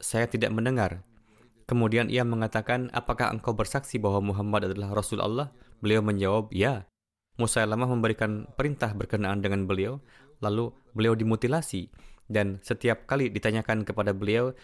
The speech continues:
"Apakah engkau bersaksi bahwa aku adalah Rasul Allah?" Beliau menjawab, "Saya tidak dapat mendengar." Dan ketika Musailamah bertanya, "Apakah engkau bersaksi bahwa Muhammad Rasulullah sallallahu alaihi wasallam adalah Rasul Allah?" Maka beliau menjawab, "Ya."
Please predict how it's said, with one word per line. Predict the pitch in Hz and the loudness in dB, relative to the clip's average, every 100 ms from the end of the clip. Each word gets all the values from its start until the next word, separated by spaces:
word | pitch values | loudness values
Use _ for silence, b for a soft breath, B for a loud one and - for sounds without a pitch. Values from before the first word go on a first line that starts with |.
| B | B
"Apakah | 117 - 127 123 | -4 -2 0 0
engkau | 120 - 117 | -2 -2 0
bersaksi | 104 - 147 - | 0 -2 -4 -2
bahwa | 104 98 98 | 0 2 0
aku | - - - | -2 -4 -2
adalah | 98 98 101 | 0 -2 -2
Rasul | 107 - 98 | -2 -2 0
Allah?" | 101 139 - - _ _ | 0 -2 -6 -16 _ _
Beliau | 107 107 104 | 2 4 4
menjawab, | 104 98 104 117 - B | 2 0 0 0 -4 B
"Saya | - 110 117 | -4 0 0
tidak | 117 101 104 | 0 -2 -2
dapat | 110 117 | -2 -2
mendengar." | 131 160 101 95 - b b b | 0 2 0 -2 -12 b b b
Dan | 107 101 | 0 0
ketika | 107 113 110 | -2 -2 0
Musailamah | 104 98 104 107 110 | 0 2 0 2 0
bertanya, | 110 - 101 120 139 B B - | 0 0 0 -2 -6 B B -6
"Apakah | - 120 110 113 | -2 0 -2 -2
engkau | 113 | -2
bersaksi | 110 - 147 - | 0 -2 -4 -2
bahwa | 110 104 101 | 0 2 2
Muhammad | 101 101 117 123 113 B B - | 2 0 2 2 0 B B -2
Rasulullah | 113 110 113 107 | 0 2 2 2
sallallahu | - 110 | 2 0
alaihi | - 110 | 2 2
wasallam | 104 | 2
adalah | 104 104 104 | 2 2 2
Rasul | 110 | 2
Allah?" | 101 110 143 147 - b b | 0 0 0 -2 -14 b b
Maka | 107 104 117 | -2 0 0
beliau | 101 101 104 | 2 4 4
menjawab, | 104 101 101 117 113 90 | 2 2 4 2 0 2
"Ya." | 107 110 | 2 2